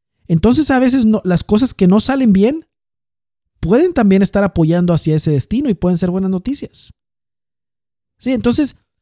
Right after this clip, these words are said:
lo bueno y lo malo que te suceda no necesariamente es, no ti-, se tiene que tomar separa-, si lo tomas separado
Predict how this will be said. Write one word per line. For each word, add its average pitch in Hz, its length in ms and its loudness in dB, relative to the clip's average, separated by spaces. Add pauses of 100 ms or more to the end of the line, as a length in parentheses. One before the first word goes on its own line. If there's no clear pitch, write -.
(220)
lo 185 180 4
bueno 254 260 2
y 311 60 4
lo 233 140 4
malo 220 380 0
que 294 120 -4
te - 320 -6
suceda 262 420 0
no 262 100 -4
necesariamente 269 800 -2
es, - 260 -4 (1040)
no 202 120 -2
ti-, 233 160 -4
se 202 160 -4
tiene 233 180 -4
que 226 100 -10
tomar 214 260 -2
separa-, 175 540 -4
si - 140 -4
lo 175 80 -4
tomas 247 220 -4
separado 160 760 0